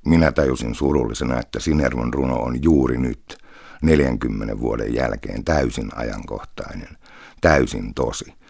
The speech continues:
Ensimmäisessä säkeistössä hän toteaa, että ei ole enää maata vaeltaa sen,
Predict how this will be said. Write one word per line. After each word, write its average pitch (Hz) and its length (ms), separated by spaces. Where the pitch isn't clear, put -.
Ensimmäisessä 64 760
säkeistössä 55 640
hän 58 180
toteaa, 53 560
että - 280
ei 65 200
ole 62 160
enää 58 380
maata 60 500
vaeltaa 52 500
sen, 55 420